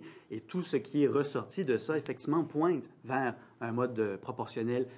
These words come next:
euh, mixte compensatoire. Donc, c'est, c'est vraiment, on, on va, il y a vraiment un consensus, là,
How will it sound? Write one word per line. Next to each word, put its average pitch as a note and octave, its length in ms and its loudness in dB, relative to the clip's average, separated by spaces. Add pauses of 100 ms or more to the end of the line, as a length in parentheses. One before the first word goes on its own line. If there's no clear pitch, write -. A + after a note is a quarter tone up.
(120)
euh, G#2+ 80 -10
mixte B2 320 -4
compensatoire. A2+ 640 -2
Donc, A2 160 -2
c'est, C3 160 0 (260)
c'est - 140 -4
vraiment, C#3+ 340 4
on, B2 180 2
on C3 120 0
va, E3 320 4
il C3+ 80 6
y B2+ 60 4
a B2+ 40 4
vraiment D3+ 200 4
un D#3 40 2
consensus, C#3 800 -2
là, G#2 100 -12